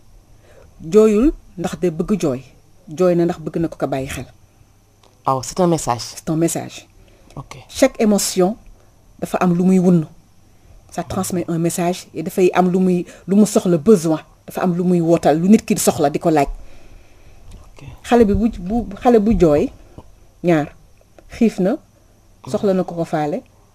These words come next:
Speaker 2: Walla feebar na.
Speaker 1: Walla feebar na beneen.
Speaker 2: Mhm.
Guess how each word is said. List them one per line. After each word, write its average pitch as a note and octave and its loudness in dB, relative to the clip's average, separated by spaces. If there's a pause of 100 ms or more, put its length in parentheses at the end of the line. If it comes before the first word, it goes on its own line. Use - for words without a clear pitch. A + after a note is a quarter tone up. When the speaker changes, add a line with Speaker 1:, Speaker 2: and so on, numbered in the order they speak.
(240)
Speaker 2:
Walla C#3 -12
feebar A2+ -14
na. A2 -18 (120)
Speaker 1:
Walla E3 -6
feebar D3+ -4
na D3 -2
beneen. C#3+ -4 (1400)
Speaker 2:
Mhm. C3 -18